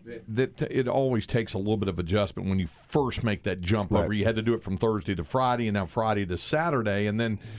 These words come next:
Speaker 1: uh, assuming everything goes well this week, then you're kinda in a rhythm for those last two weeks.
Speaker 2: Yeah, you know, it's our first Saturday game, and so it was a little bit of a change here to start the week, but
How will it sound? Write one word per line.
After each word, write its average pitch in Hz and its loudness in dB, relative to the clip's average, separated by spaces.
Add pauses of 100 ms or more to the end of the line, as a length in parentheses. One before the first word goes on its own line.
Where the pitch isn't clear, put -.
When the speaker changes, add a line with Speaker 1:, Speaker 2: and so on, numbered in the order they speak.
(160)
Speaker 1:
uh, 101 2
assuming 113 0
everything 107 0
goes 104 2
well 104 2
this 110 -2
week, 110 -4
then 143 0
you're 123 0
kinda 131 0
in 113 0
a 110 0
rhythm 117 0
for 110 -4
those 101 2
last 101 0
two 95 -4
weeks. 110 -4
Speaker 2:
Yeah, 139 6
you 123 6
know, 117 6
it's 117 4
our 120 6
first 131 2
Saturday 135 4
game, 117 4
and 107 4
so 104 4 (420)
it 110 4
was 117 6
a 123 2
little 123 6
bit 120 6
of 117 4
a 110 -2
change 117 6
here 120 4
to 110 2
start 117 4
the 107 -2
week, 110 4
but 110 2